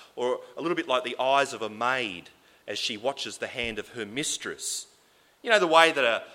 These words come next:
a, a slave or a servant stands by silently but alert. You know, his eyes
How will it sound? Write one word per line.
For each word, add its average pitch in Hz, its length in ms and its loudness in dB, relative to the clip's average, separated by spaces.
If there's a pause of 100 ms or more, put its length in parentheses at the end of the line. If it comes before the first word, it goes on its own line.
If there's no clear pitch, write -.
(340)
a, - 380 -12
a 113 40 -12
slave 156 520 2
or 110 80 -4
a 104 40 -6
servant 147 480 -4
stands 139 420 -4
by 123 500 0
silently 131 720 0
but 107 100 -10
alert. 107 460 -2 (520)
You 123 80 -6
know, 127 60 -4
his 127 120 -8
eyes 160 520 -4